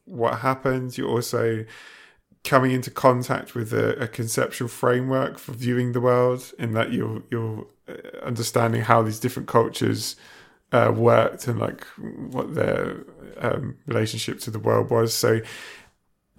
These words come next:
I, I guess you can say this mechanic kind of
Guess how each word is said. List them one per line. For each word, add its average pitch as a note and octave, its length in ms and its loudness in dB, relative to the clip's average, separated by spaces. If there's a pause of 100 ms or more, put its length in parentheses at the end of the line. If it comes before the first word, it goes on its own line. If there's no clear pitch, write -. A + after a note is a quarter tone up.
(140)
I, D3+ 60 2
I C3 180 4
guess C3 240 2
you B2+ 80 -4
can C3 100 -2
say C3 160 4
this B2+ 260 -4
mechanic A#2+ 600 -2
kind A#2 260 -2
of A2+ 220 -4